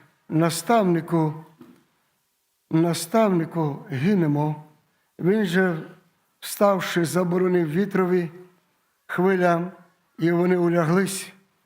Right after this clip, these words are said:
і настала тиша. Тоді він сказав їм: «Де віра ваша?» Вони ж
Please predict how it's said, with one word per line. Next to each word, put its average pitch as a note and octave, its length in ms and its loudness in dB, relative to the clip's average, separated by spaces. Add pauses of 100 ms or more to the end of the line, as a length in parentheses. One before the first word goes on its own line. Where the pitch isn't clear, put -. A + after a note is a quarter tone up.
(220)
і D#3+ 100 -2
настала E3+ 540 0
тиша. E3+ 500 -4 (2000)
Тоді A#3 280 2
він A3 160 2
сказав G3 500 0
їм: F3 240 0
«Де F3+ 140 0
віра F#3 260 0
ваша?» D3 500 -6 (1400)
Вони F3+ 380 0
ж - 180 -6